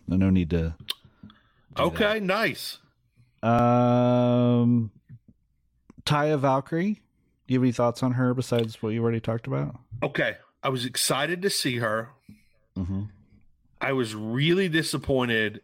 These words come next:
Speaker 2: in that I didn't think there was any crowd pop for her. And so her
Speaker 1: Yeah.
Speaker 2: dance when she came out looked really awkward, considering I don't think anybody knew who she was.
Speaker 1: Like
Speaker 2: And
Speaker 1: her
Speaker 2: that's
Speaker 1: very,
Speaker 2: a real
Speaker 1: her, her, like,
Speaker 2: shame.
Speaker 1: her posing sequence, like her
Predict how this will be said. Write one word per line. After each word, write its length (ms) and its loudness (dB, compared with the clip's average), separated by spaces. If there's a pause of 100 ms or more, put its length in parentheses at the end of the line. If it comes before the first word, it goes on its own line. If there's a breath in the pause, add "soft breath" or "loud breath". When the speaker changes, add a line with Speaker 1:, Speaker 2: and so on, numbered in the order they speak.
Speaker 2:
in 140 -4
that 180 -2
I 120 -4
didn't 180 -8
think 180 -4
there 100 2
was 140 2
any 160 0
crowd 360 -4
pop 320 -4
for 120 -2
her. 240 0 (960 loud breath)
And 140 -4
so 180 0
her 120 -2
Speaker 1:
Yeah. 100 -8
Speaker 2:
dance 440 -2
when 100 -6
she 140 -8
came 260 -4
out 200 -4
looked 180 -8
really 500 0
awkward, 600 -2 (360 loud breath)
considering 680 -2
I 80 -4
don't 220 -8
think 240 -4
anybody 420 -2
knew 180 -2
who 140 0
she 160 -4
was. 560 0 (760 soft breath)
Speaker 1:
Like 220 0
Speaker 2:
And 140 -2
Speaker 1:
her 80 -2
Speaker 2:
that's 100 -4
Speaker 1:
very, 100 -2
Speaker 2:
a 40 -4
real 200 2
Speaker 1:
her, 60 -8 (180)
her, 140 0
like, 120 -2
Speaker 2:
shame. 180 -10 (400)
Speaker 1:
her 160 0
posing 460 2
sequence, 680 -4 (320)
like 160 -2
her 120 0